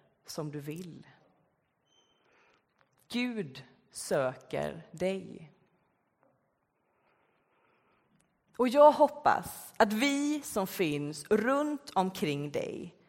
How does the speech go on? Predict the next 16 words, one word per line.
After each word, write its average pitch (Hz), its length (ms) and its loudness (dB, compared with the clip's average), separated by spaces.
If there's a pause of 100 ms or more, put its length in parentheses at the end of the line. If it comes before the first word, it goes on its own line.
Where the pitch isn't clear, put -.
(340)
ska - 280 -4
se 233 400 4
dig 143 600 0 (160)
med 165 220 -2
Guds - 560 -10
ögon. 151 540 -2 (1120)
Så 262 220 6
att 208 220 6
du 285 280 2
får 277 200 -2
uppleva 139 720 4 (160)
Guds 247 600 -4
kärlek 131 1040 2 (300)
och 147 240 -6
Guds - 440 -8
förlåtelse. 156 880 -8